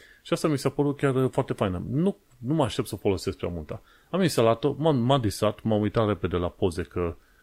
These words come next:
orice fel de poză am luat cu telefonul, am putut să o văd, uh, aproape imediat în, uh, în aplicația asta Windows Phone Link. Și foarte interesant. Dar ca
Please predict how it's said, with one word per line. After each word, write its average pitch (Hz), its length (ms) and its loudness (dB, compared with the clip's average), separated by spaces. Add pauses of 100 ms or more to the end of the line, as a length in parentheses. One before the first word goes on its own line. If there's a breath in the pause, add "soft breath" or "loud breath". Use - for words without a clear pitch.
(180 soft breath)
orice 123 220 0
fel 110 120 0
de 101 80 2
poză 98 280 0
am 98 60 0
luat 98 140 -2
cu - 80 -6
telefonul, 117 580 -2 (440 soft breath)
am 104 140 -2
putut 107 240 0
să - 120 -2
o - 20 2
văd, 95 280 0
uh, 92 200 0
aproape 101 360 0
imediat 92 500 -4 (100)
în, 90 260 -4
uh, 87 340 -6 (340)
în 104 120 0
aplicația 95 500 -4
asta 87 180 -6
Windows 90 400 -6
Phone 87 280 -4
Link. 82 180 -10 (300)
Și 92 320 -4 (200)
foarte - 300 -4
interesant. 131 500 -2 (520 soft breath)
Dar 135 220 0
ca 127 480 4